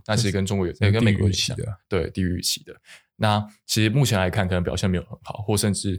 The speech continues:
Speaker 1: 大，大部分，呃，大部分的券商是在喊说现在是复苏的起点。对，那是否就会变成说，那这样的中股可能没那么吸引人了？那
Speaker 2: 而且六一八开出来也不知道很好。
Speaker 1: 对，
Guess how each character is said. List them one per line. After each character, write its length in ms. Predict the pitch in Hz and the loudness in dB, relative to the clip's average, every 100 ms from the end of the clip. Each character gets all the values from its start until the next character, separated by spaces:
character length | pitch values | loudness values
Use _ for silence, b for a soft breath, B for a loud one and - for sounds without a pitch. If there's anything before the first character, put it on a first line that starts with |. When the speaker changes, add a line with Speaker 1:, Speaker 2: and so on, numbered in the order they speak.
| - | -2
Speaker 1:
大， 240 | 104 101 95 - | 0 2 0 -4
大 120 | 110 | -2
部 100 | 104 | 0
分， 260 | 107 98 87 - | 2 0 -2 -6
呃， 260 | 90 87 - _ | -8 -6 -8 _
大 100 | 113 | -2
部 60 | 107 | 2
分 100 | 104 | 2
的 120 | 92 | 2
券 180 | 113 98 | 2 2
商 180 | 92 | 0
是 140 | 92 98 | 0 -2
在 100 | 101 | -2
喊 180 | 101 - | -2 -2
说 180 | - 92 | -2 -2
现 120 | 101 | 0
在 40 | |
是 140 | 98 98 | 0 0
复 180 | - 104 | 0 0
苏 140 | 107 | 0
的 80 | 92 | 0
起 240 | - - | 0 -4
点。 180 | - - - b b b | -8 -10 -12 b b b
对， 200 | - 95 - _ _ | -4 -4 -6 _ _
那 280 | 110 107 104 - - | 0 0 0 -6 -4
是 160 | 139 | 0
否 160 | 110 92 | 0 0
就 140 | 110 | 0
会 100 | 107 | 0
变 140 | 98 107 | 0 0
成 140 | 95 | 0
说， 280 | 92 92 92 B _ | 0 0 -2 B _
那 140 | 107 | -2
这 100 | 98 | 2
样 100 | 98 | 2
的 160 | 95 85 | 2 0
中 220 | 85 104 | 0 0
股 140 | 104 110 | -2 -4
可 100 | 92 | -2
能 100 | 87 | 0
没 140 | 90 | 0
那 60 | 101 | 2
么 80 | |
吸 160 | 92 90 | 0 -2
引 80 | 90 | -4
人 200 | - - | -8 -14
了？ 160 | - 131 b b | -12 -12 b b
那 200 | 127 135 - | 0 0 2
Speaker 2:
而 100 | 131 | 4
且 20 | |
六 140 | 117 120 | 6 6
一 20 | |
八 140 | 110 | 4
开 120 | 107 110 | 2 2
出 140 | - | 2
来 60 | 95 | 0
也 80 | |
不 80 | 80 | 2
知 80 | 92 | 2
道 100 | 92 | 2
很 100 | 78 | 0
好。 320 | - 85 95 - _ _ _ | -6 -10 -10 -16 _ _ _
Speaker 1:
对， 200 | - 90 | 2 2